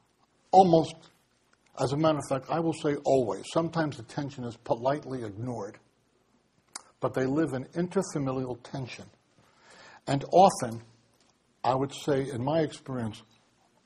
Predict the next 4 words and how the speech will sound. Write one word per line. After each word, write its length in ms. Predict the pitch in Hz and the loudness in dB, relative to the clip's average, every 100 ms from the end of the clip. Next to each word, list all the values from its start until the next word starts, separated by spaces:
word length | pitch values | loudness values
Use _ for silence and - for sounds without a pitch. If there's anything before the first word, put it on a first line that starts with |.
| _ | _
always, 460 | 139 151 120 110 - - - _ _ _ _ _ - | 6 6 6 -4 -10 -20 -20 _ _ _ _ _ -20
spiritual 560 | - - 135 120 117 | -14 -4 -4 -4 -8
stagnation. 600 | - 113 98 107 107 - - _ _ _ _ _ _ _ _ _ _ _ _ _ _ _ - _ - - - _ _ _ _ _ _ - | -10 -10 -10 -14 -18 -20 -20 _ _ _ _ _ _ _ _ _ _ _ _ _ _ _ -20 _ -20 -20 -20 _ _ _ _ _ _ -10
Secondly, 720 | - 170 170 170 165 165 | 8 8 8 4 4 2